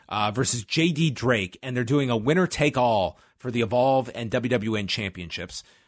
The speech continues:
Uh, Eddie Kingston and Joe Gacy versus A R Fox and Leon Ruff. Matt Riddle versus Drew Gulak. Anthony Henry versus Arturo Huas. Colby Corino, the son of Steve Corino, versus Babatunde. And Kurt Stallion versus Sean Maluta versus Stephen Wolf versus Harlem Bravado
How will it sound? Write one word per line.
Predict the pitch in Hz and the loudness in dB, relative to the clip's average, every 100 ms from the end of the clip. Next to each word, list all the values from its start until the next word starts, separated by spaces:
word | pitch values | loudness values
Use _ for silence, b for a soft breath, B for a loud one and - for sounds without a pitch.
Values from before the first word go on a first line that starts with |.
| b | b
Uh, | - 101 | -6 -4
Eddie | - 180 | 0 0
Kingston | 185 175 175 175 | 2 0 2 2
and | 151 | 2
Joe | 117 120 | 2 0
Gacy | 98 165 165 175 143 | 2 2 2 0 2
versus | 123 - 104 92 | 0 -2 -6 -4
A | 139 | 0
R | 120 | 0
Fox | 120 143 135 - | 2 0 0 -2
and | 101 | -6
Leon | 107 107 92 | -4 -4 -2
Ruff. | 101 165 - - b b b | 0 0 -2 -10 b b b
Matt | 156 202 | -2 0
Riddle | 175 185 190 | 2 2 2
versus | 143 143 123 | 2 0 -2
Drew | - 151 | -2 -2
Gulak. | 123 135 139 131 - - _ | 2 2 2 0 -4 -14 _
Anthony | 156 156 147 | -8 -4 -4
Henry | 123 175 170 165 | -2 0 0 0
versus | 127 127 113 - | -2 -2 -4 -6
Arturo | 127 - 160 151 143 127 - | -8 -4 0 2 2 -2 -2
Huas. | 170 123 107 - - b b b b | 0 2 0 -2 -6 b b b b
Colby | - 214 247 202 | 0 2 2 0
Corino, | 175 165 185 127 123 | 2 4 4 2 0
the | - 107 | -2 -2
son | - 131 120 | 0 0 -2
of | 110 95 | -4 -2
Steve | - 151 135 | -2 -2 -4
Corino, | 110 95 101 117 | -6 -4 -2 -2
versus | 120 - 107 | -2 -2 -4
Babatunde. | 92 - 151 160 151 185 139 104 151 b b b b | -6 -2 0 0 2 2 2 0 -2 b b b b
And | - 120 120 117 | -6 -2 -2 -2
Kurt | - 208 | -2 0
Stallion | - 185 175 175 180 | 2 2 4 4 4
versus | 131 131 110 | 2 0 0
Sean | - 170 185 | 2 2 4
Maluta | 160 143 147 151 | 4 4 4 2
versus | 117 117 - | 0 -2 0
Stephen | - - 156 139 | 2 2 2 4
Wolf | 127 135 131 | 4 4 0
versus | 123 - 98 | -4 -4 -2
Harlem | 139 147 147 120 | 2 2 2 2
Bravado | 110 117 117 117 113 | 2 4 4 2 -2